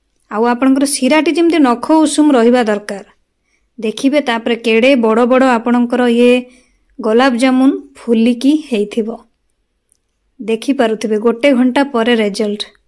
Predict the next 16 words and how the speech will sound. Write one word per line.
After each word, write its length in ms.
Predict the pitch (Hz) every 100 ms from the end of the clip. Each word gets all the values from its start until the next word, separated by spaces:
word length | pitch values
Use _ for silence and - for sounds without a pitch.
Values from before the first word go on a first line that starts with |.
| _ _ _ _ _ _ -
କେଡ଼େ 240 | 226 294
ସୁନ୍ଦର 480 | 294 - 247 254 294
ମିଠା 360 | 285 240 233 269 262
ଆମର 260 | 233 240
ରେଡ଼ି 360 | 220 208 202 254 277 - 220
ଘରେ 420 | 220 220 233 262 302 294 _ _ _ -
କଞ୍ଚା 440 | 226 226 226 277 285
ଚାଉଳରେ। 600 | 285 202 220 214 202 202 - _ _ _ _ _ _ _ _ _ _ _ _ _ _ _
ଦେଖିପାରୁଥିବେ 720 | 233 214 226 220 226 220 226
ଶିରା 400 | 226 - 233 240
ବି 120 | 240 247
ଆମର 220 | 226 233
ବହୁତ 300 | 214 220 240
ସୁନ୍ଦର 460 | - - 226 226 269
ସେ 220 | - 302
ମିଠାରେ 460 | 269 226 - 240